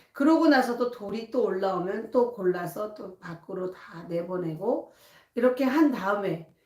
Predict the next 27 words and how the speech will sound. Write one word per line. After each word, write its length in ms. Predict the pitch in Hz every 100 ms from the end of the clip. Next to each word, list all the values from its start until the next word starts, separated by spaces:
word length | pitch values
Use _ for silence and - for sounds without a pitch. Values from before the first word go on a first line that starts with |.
| _
그러고 380 | - 330 339 330
끝난 320 | 339 359 349
게 60 | 302
아닙니다. 640 | 214 214 214 185 170 165 _ _ _
그러고 360 | - 285 320 320
나서 680 | 254 220 240 262 294 - _ _
밭을 640 | 220 226 226 - 262 247
가르는, 600 | 247 196 190 214 208 208
예전에는 540 | 190 202 320 311 277 240
그 100 | 226
소가 800 | - 381 - 277 247 240 190 - _ _
쟁기 760 | - 240 240 254 269 262 247 233
그 200 | 226 226
뒤에다 440 | 233 240 247 240 - _ _
그 260 | - -
꽂고 500 | - 302 - 254 233
이렇게 340 | 214 - 208 - - _ _
그 200 | - 226
밭을 440 | - 202 214 247 202
모양을, 840 | 214 254 294 277 262 233 226 -
모양을 500 | 240 220 269 285 262
벗겼잖아요. 640 | 202 190 214 208 180 180 180
근데 220 | 196 214
지금은 440 | - 208 202 202 196
기계로 560 | - 214 277 302 254
하더라고요. 360 | 208 180 180 165
기계가 640 | - 226 262 254 262 254